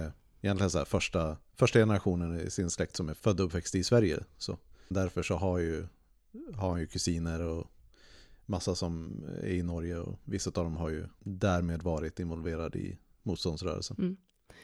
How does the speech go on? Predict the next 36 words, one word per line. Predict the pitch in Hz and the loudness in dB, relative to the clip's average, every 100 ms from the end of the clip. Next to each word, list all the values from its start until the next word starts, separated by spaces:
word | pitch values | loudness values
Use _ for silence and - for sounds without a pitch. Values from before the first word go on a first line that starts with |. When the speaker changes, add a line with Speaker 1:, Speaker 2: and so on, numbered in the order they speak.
| - - _ | -20 -20 _
Speaker 2:
Så | - | 4
när | 233 233 | 8 8
ni | |
sitter | 247 254 - | 6 4 6
där | 196 160 165 | 8 8 6
och | 160 | 4
klockan, | 190 180 165 160 160 156 | 2 0 0 0 2 2
eh, | 156 | 2
börjar | 151 160 151 147 147 | 4 4 6 4 2
ticka | 147 180 - 147 | 0 -4 0 0
mot, | 151 147 151 - | 0 -2 -4 -4
eh, | 147 139 - 156 - - _ _ _ _ _ | -4 -2 -4 -8 -12 -20 _ _ _ _ _
arton. | - 139 - 165 - 180 - | 2 2 0 -2 0 -6 -8
Det | - | 0
är | 180 | 2
ju | 175 | 2
ganska | - 202 196 160 190 | 4 8 8 8 4
dov | 170 170 170 160 160 | 6 8 6 6 2
belysning | 160 151 - 139 151 | 4 2 2 0 0
där | 147 139 - | 0 0 -2
nere | - - - | -2 -2 -2
i, | - - 147 | -2 -2 -4
eh, | 156 - - - _ | -6 -12 -20 -20 _
manöverutrymmet, | 170 151 147 139 143 - 151 - - 151 - | 0 2 2 2 0 -2 -4 -4 -4 -6 -6
men | 165 | -2
ni | 156 | 0
har | 147 | 0
ändå | 147 147 | -2 -4
så | 143 | -4
ni | 143 | -6
kan | 143 | -4
se | - 139 139 | -2 -2 -4
era | - - - _ - | -6 -10 -16 _ -8
kartor | 151 143 - - | -6 -6 -8 -8
och | - 165 | -8 -8
så. | - | -10